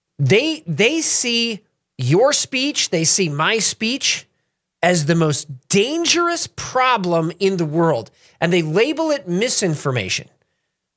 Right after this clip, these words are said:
because they don't agree with it. So, uh, again, we educate our kids, then they get out into a world like this, and they gotta,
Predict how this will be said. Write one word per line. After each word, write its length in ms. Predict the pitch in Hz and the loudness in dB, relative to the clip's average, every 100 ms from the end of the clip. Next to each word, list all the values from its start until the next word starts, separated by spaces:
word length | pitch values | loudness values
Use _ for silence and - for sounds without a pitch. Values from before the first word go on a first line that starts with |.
| _ _ _ _ _ | _ _ _ _ _
because 460 | 165 180 - 208 165 | 2 2 2 0 2
they 120 | 175 | 0
don't 200 | 170 170 | 2 0
agree 260 | 156 151 147 | 0 0 0
with 180 | 110 - | -2 -10
it. 140 | - _ _ - | -16 _ _ -4
So, 180 | - 214 | 0 0
uh, 240 | - - - _ _ _ | -2 -14 -18 _ _ _
again, 440 | 180 165 247 208 151 - | -2 2 2 2 -2 -8
we 220 | 160 233 | -2 2
educate 420 | 269 254 214 247 | 0 -2 -4 0
our 120 | 233 180 | 0 0
kids, 440 | - 226 226 165 | 0 2 2 0
then 140 | 190 | -2
they 80 | 214 | 0
get 180 | 170 196 | 0 0
out 200 | 208 226 | 2 0
into 240 | 202 185 | -2 -2
a 40 | 175 | 2
world 280 | 185 240 185 | 4 4 2
like 200 | 156 143 | -2 -4
this, 200 | 160 180 | -6 -4
and 80 | |
they 60 | 185 | -2
gotta, 240 | 190 175 | 0 -2